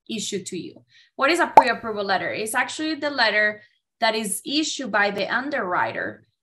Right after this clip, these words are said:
meaning I review the documentation, I send it to my underwriter, and the underwriter is the person that actually gives you the final decision on the loan, okay? The underwriter is gonna make the determination based on the same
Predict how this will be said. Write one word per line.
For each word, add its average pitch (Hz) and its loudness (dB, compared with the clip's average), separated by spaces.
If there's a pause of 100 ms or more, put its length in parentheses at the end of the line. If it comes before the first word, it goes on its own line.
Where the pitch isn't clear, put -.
meaning 240 -2
I 247 4
review 254 -4
the 240 -4
documentation, 196 -2
I 208 -4
send 240 -4
it 247 -8
to 233 -6
my 196 2
underwriter, 202 0
and 220 -4
the 220 0
underwriter 269 2
is 220 -4
the 202 -2
person 208 -6
that 190 0
actually 196 -2
gives 190 -2
you 202 -2
the 180 -4
final 185 -4
decision 180 -6
on 165 -6
the 165 -6
loan, 190 -8
okay? 196 -6 (380)
The 247 0
underwriter 269 6
is 240 -2
gonna 220 -2
make 214 -6
the 233 -4
determination 247 -6
based 208 -2
on 247 -8
the 262 -6
same 262 -4